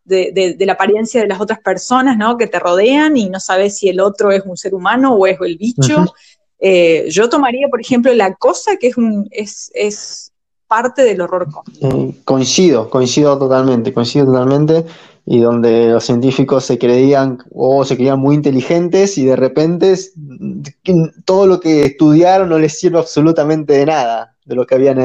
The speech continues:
Speaker 2: a, lo que habían adquirido. Creo que por ahí va, eh, el, el mensaje, ¿no?, de ese relato y de la película después también.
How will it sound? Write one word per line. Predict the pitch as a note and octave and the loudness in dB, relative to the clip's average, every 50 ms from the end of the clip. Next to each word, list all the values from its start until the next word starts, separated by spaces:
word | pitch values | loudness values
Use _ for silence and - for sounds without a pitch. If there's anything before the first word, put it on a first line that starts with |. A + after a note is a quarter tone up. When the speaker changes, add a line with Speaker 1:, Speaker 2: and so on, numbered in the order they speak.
| C3 - | 0 0
Speaker 2:
a, | B2+ A#2+ B2 C3 | 0 0 0 0
lo | B2+ A#2+ C3+ B2+ C3 B2+ B2 | 0 -2 -2 -2 -2 0 2
que | B2+ | 2
habían | C3+ C#3 C#3+ | 2 2 2
adquirido. | C#3 C3 - - C3+ C3+ C3 A#2+ A#2 A2+ - - - F3 - _ _ _ _ _ _ _ _ _ _ | 0 -2 -2 -2 -2 2 2 2 2 2 0 -4 -10 -20 -20 _ _ _ _ _ _ _ _ _ _
Creo | - D3 D3 | 0 0 2
que | D3 C#3+ C#3 | 2 0 0
por | C3 C3 C3 | 2 2 2
ahí | B2+ C3 C#3+ D3 | 4 4 4 4
va, | C#3+ C#3 C#3+ D3 - - _ _ _ _ _ _ _ _ - | 4 4 2 0 -2 -6 _ _ _ _ _ _ _ _ -4
eh, | - B2 A#2+ A#2 A#2 A#2 A2 A2 A2+ A2 A2 A2 A2 | -2 0 2 2 4 4 4 4 4 4 4 2 0
el, | A2+ A#2 A2+ - | -2 -8 -8 -4
el | - B2+ | -2 0
mensaje, | C3 C3 B2+ B2 - D#3+ C3+ - - A#2+ | 2 2 2 0 0 -2 -4 -4 -8 -6
¿no?, | A#2+ D3 F#3 A#3 - _ _ _ _ - | -4 -4 -4 -4 -6 _ _ _ _ -8
de | A2+ G#2+ A2+ | -6 -6 -6
ese | A2+ - - B2 | -4 -2 -2 0
relato | A#2+ A#2 A#2 B2 B2+ C3+ A2 - | 0 2 2 2 2 2 2 0
y | C3+ | 0
de | A#2+ A2 A2 G2+ - _ | 0 0 -2 -4 -8 _
la | A#2+ A#2 A2+ | -2 -2 0
película | - A#2 A2+ B2 A#2 C3+ A#2+ A2 | 0 0 0 0 0 0 0 0
después | G#2 - - A#2+ A2+ | -2 -2 -2 -2 -2
también. | - A2+ G#2+ A2 A2 A2 A2 | -2 -2 0 0 0 -2 -2